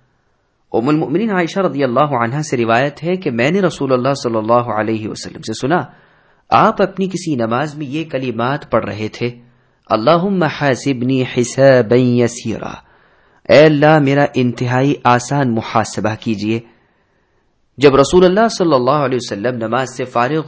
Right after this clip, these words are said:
ہوئے تو میں نے عرض کیا، "اے اللہ کے رسول صلی اللہ علیہ وسلم، آسان حساب کیا ہے؟" رسول اللہ نے فرمایا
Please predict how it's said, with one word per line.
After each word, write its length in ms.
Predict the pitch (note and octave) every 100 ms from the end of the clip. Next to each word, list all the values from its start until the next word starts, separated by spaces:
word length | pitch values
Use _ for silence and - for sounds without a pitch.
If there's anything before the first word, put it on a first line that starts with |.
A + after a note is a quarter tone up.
| C3+
ہوئے 160 | D#3+
تو 180 | D#3+ A#2+
میں 180 | A2 B2+
نے 120 | A#2 -
عرض 280 | - - -
کیا، 300 | D#2 G2+ B2+ - - _ _ _
"اے 180 | - C#3
اللہ 280 | D#3 C#3 C#3
کے 100 | B2+
رسول 360 | G#2 G2 G2+ G#2
صلی 260 | A#2+ F#2 F#2+
اللہ 180 | E2
علیہ 520 | G2 F#2+ G#2+ D2 C#2 G#1
وسلم، 440 | - - C#2+ A#2+ D#3 _ _ _ _ _
آسان 500 | A#2+ B2 - D#3 E3+ E3 B2+
حساب 440 | - F2+ A2 -
کیا 300 | - C#3 D3+
ہے؟" 100 | A2 - _ _ _ _ - B2+
رسول 240 | B2 D#3+
اللہ 220 | C#3 C3+
نے 100 | A#2
فرمایا 540 | G#2+ G#2+ A2 A#2 B2+